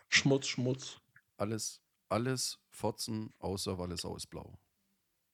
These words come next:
Speaker 1: Die schmutzigsten Veranstaltungen finden allerdings in Hilbertstein statt.
Speaker 2: Das ist richtig.
Speaker 1: Ja. Da gehen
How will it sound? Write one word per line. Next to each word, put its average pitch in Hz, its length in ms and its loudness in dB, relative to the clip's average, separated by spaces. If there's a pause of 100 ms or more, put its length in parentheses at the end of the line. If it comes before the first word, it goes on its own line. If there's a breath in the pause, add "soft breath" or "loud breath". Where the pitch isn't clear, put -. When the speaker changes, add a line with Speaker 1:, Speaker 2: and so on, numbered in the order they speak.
(380)
Speaker 1:
Die 160 100 8
schmutzigsten 190 600 4
Veranstaltungen 151 760 4
finden 143 300 2
allerdings 131 400 4
in 131 120 2
Hilbertstein 147 540 2
statt. 151 300 0 (1120 loud breath)
Speaker 2:
Das - 220 2
ist - 220 0
richtig. - 520 -4 (120)
Speaker 1:
Ja. 131 280 4 (1300)
Da - 180 6
gehen 170 260 4